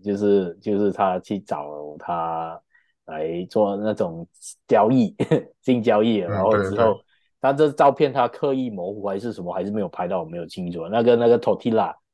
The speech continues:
Speaker 1: 那个墨西哥薄饼啊，那他那时候他没有拍得很清楚，但是他太太已经
Speaker 2: 他一开始，
Speaker 1: 知道了。
Speaker 2: 开始就 hint 到了嘛，他们在上船的时候，那个 Ella 一看到那一对夫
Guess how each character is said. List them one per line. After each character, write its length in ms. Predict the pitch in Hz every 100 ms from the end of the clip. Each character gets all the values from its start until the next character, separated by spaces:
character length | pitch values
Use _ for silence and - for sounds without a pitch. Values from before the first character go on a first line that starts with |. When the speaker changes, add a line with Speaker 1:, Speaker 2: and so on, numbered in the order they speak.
| _ _ _
Speaker 1:
那 80 | 110
个 420 | 107 104 101 98
墨 180 | 98 104
西 140 | - 98
哥 140 | 101
薄 180 | 90 87
饼 240 | - 80
啊， 160 | 71 - _ -
那 100 | 101
他 140 | 104 104
那 120 | 104
时 100 | 104
候 140 | 90
他 100 | 92
没 140 | 90 92
有 200 | 78 80 -
拍 160 | - 98
得 80 | 95
很 160 | 82
清 180 | 82 85
楚， 140 | 76 -
但 160 | 123
是 60 | 131
他 100 | 123
太 160 | -
太 200 | 107 117
已 20 | 101
经 80 |
Speaker 2:
他 160 | 156 170
一 60 | 185
开 200 | 170 165
始， 200 | - 120
Speaker 1:
知 160 | 110
道 60 | 104
了。 100 | 92 101 - - - - _
Speaker 2:
开 100 | 185
始 100 | 180
就 100 | 131
hint 280 | 135 170 156
到 140 | 160
了 100 | 131
嘛， 160 | 107 107 107
他 80 |
们 180 | 127 127
在 140 | 139 139
上 240 | 143 135
船 180 | 123 110
的 100 | 110
时 120 | 110
候， 160 | 107 107
那 160 | 117
个 200 | 113 110
Ella 300 | 120 113 90
一 80 | 127
看 180 | - 120
到 60 |
那 140 | 110 110
一 80 | 113
对 160 |
夫 80 | 120